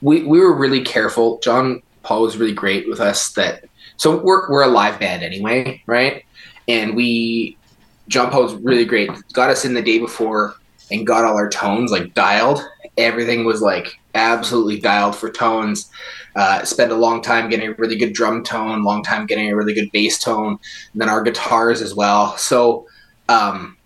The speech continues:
and we were, those songs we were really tight with. So we just played them five times through,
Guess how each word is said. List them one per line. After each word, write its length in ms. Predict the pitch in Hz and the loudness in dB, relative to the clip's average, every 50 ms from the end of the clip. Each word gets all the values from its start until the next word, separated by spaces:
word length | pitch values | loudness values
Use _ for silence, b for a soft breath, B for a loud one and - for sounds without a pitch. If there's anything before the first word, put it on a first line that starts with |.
| _ _ - | _ _ -4
and 160 | 123 123 127 | -2 0 2
we 160 | 143 147 151 | 2 2 2
were, 460 | 135 131 127 120 117 107 - - B B B B B B B B | 2 2 4 4 4 2 0 -4 B B B B B B B B
those 240 | - 135 147 151 - | 0 2 2 2 0
songs 540 | - - 120 117 117 117 113 110 110 101 107 | 0 0 0 0 0 -2 -4 -6 -8 -8 -6
we 100 | 113 113 | -4 -4
were 180 | 107 101 101 | -2 -2 -4
really 280 | 95 92 101 98 90 85 | -4 -2 -2 -2 -2 -2
tight 280 | 85 - 95 98 104 104 | -2 -2 -2 -2 0 2
with. 340 | 120 131 127 - - - - _ _ B B B B B B B B | 2 2 0 0 -4 -16 -20 _ _ B B B B B B B B
So 300 | B - - - 131 113 | B -2 0 2 2 2
we 160 | 113 127 127 | 2 2 2
just 220 | 127 131 - - - | 0 0 -2 -4 -4
played 500 | - 107 101 107 107 104 101 - - - _ _ _ _ - | -2 0 2 2 2 2 0 -4 -6 -14 _ _ _ _ -6
them 180 | 107 95 98 | -6 -6 -6
five 380 | - - - 117 104 110 107 - | -4 -2 0 2 2 2 0 -2
times 380 | - 110 110 107 107 104 - | -2 -2 -2 -2 -2 -4 -6
through, 360 | - - 110 110 113 110 - | -6 -4 -2 0 0 -2 -4